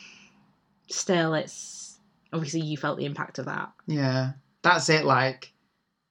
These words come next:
Speaker 2: at the time, saying stuff like that, it was probably just like, "Oh, I'll say that because, you know,"
Speaker 1: I don't like him at the
Speaker 2: Yeah.
Speaker 1: minute.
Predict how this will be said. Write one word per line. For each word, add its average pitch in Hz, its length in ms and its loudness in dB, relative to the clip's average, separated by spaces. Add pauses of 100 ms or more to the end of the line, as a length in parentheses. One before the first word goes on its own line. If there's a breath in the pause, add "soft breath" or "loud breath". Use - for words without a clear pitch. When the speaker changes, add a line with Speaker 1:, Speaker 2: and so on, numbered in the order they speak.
(240)
Speaker 2:
at 147 120 0
the 139 60 0
time, 139 380 4
saying 127 340 0
stuff 131 180 -8
like 127 140 -4
that, 123 400 4
it 123 60 0
was 131 140 -6
probably 135 220 -2
just 123 240 -2
like, 123 180 -6 (880)
"Oh, 135 60 6
I'll 120 240 6
say 127 260 4
that 123 260 4
because, 127 360 0
you 127 80 2
know," 123 380 0
Speaker 1:
I 143 60 -8
don't 151 140 -2
like 147 220 0
him 143 180 -2
at 151 60 -8
the 156 60 2
Speaker 2:
Yeah. 127 280 6
Speaker 1:
minute. 120 160 -6